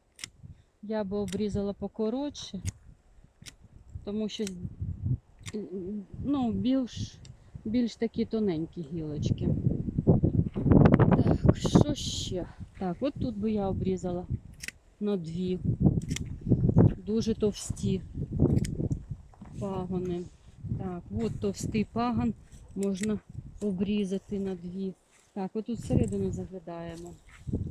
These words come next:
Міцні, гарні, тому я можу їх знизити.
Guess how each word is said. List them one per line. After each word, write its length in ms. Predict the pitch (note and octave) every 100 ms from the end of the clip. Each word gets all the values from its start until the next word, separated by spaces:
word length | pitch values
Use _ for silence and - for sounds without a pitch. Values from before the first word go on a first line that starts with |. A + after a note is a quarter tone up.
| - - - - - -
Міцні, 520 | G#3+ - - A#3 A#3
гарні, 540 | G#3+ C#4+ D#4 B3+ G3 - - - - - - -
тому 300 | G#3+ A3+ B3
я 160 | A3
можу 360 | A3 A3+ A#3+ G#3
їх 180 | G#3+ G3
знизити. 680 | - G3+ A3 - - -